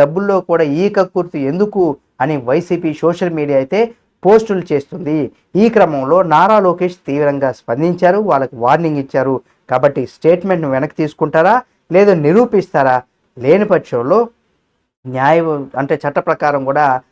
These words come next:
దానిపైన చర్యలు తీసుకుంటామంటూ కూడా లోకేష్ చెప్పడం. ఇక వైసీపీ దీనికి సంబంధించి కూడా నిజంగా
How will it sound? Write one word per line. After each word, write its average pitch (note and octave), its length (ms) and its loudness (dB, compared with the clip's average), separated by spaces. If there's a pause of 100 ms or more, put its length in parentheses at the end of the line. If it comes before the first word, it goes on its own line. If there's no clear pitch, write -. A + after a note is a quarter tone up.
(200)
దానిపైన C3+ 420 -2
చర్యలు E3+ 320 2
తీసుకుంటామంటూ C3+ 720 -4
కూడా C3 140 -2 (100)
లోకేష్ C#3 380 -2
చెప్పడం. E3+ 280 0 (320)
ఇక B2 80 -6 (140)
వైసీపీ G#3+ 440 2 (100)
దీనికి C#3 260 -4
సంబంధించి C#3 400 -4
కూడా C3+ 160 4 (400)
నిజంగా D#3 340 2